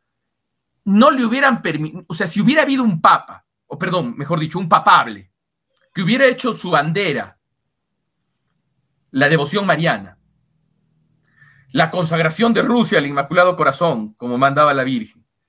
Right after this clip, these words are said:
la ortodoxia, la pureza, la santidad, si hubiera hecho de su bandera eso, humanamente hablando, la jerarquía posconciliar jamás lo hubiera elegido. Jamás. Ni hubiera llegado a cardenal siquiera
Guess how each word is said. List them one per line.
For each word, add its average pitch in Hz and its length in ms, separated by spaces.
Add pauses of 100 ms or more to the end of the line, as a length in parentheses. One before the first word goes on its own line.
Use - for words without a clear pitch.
(920)
la 170 160
ortodoxia, 165 720
la 135 160
pureza, 160 440
la 160 100
santidad, 139 560
si - 140
hubiera 233 220
hecho 240 220
de 170 80
su 160 100
bandera 139 340
eso, 120 400 (2500)
humanamente 233 640
hablando, 165 340
la 185 100
jerarquía 175 480
posconciliar 151 580
jamás 165 640 (220)
lo 123 120
hubiera 123 180
elegido. 98 380 (880)
Jamás. - 520 (380)
Ni 175 180
hubiera 254 200
llegado 202 260
a 180 60
cardenal 160 400
siquiera 92 360